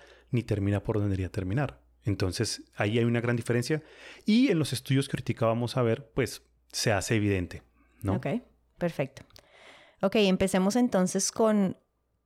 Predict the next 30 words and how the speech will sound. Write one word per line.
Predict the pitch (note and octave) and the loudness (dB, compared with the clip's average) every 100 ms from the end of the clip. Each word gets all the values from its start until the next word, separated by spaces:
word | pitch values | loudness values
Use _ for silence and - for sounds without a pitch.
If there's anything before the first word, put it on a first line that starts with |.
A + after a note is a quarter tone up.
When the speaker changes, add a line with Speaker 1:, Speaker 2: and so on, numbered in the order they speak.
| - | -8
Speaker 2:
con | - A3 | 0 2
los | G#3 G3+ | 2 0
estudios | - G3 F#3+ F#3+ | 0 2 2 2
que | B3+ | 0
hablan | G#3+ F3+ F#3 G3+ | 0 0 0 0
de | G#3+ | 2
la | G#3+ F#3+ | 2 0
durabilidad | G3 G3+ F#3 F#3+ F3+ D3+ | 2 2 2 2 2 2
de | D#3 | 2
la | F3+ | 2
inmunidad | G3 F#3+ D#3+ | 2 2 2
natural. | D#3 F3+ F#3+ B2 - - | 0 2 0 -2 -8 -6
¿Te | F3 | -2
parece? | D#3 D#3 E3+ G3+ - _ _ | 0 0 0 -2 -6 _ _
Speaker 1:
Me | B2+ A2 | 0 2
parece | A2 C3+ | 2 2
bien. | A#2 - - - | 0 -4 -14 -6
Antes | - C3 F3 | -2 0 2
me | F3 | 0
gustaría | D3+ B2 A#2 | 0 0 0
que, | - C#3+ - _ _ | 0 -2 -2 _ _
como | - A2+ G#2 | -2 -2 0
para | G#2+ | 2
dar | G2+ | 2
una | A2 | 2
especie | A#2 C3+ C3+ | 0 -2 -4
como | - C3 B2 | -2 0 2
de, | A#2+ A2 F#2+ E2 D2+ _ _ _ - | 2 2 0 -2 -8 _ _ _ -6
de | A#2 - | -4 0
outline | A2 A2 A2 F#2+ | 0 0 0 -2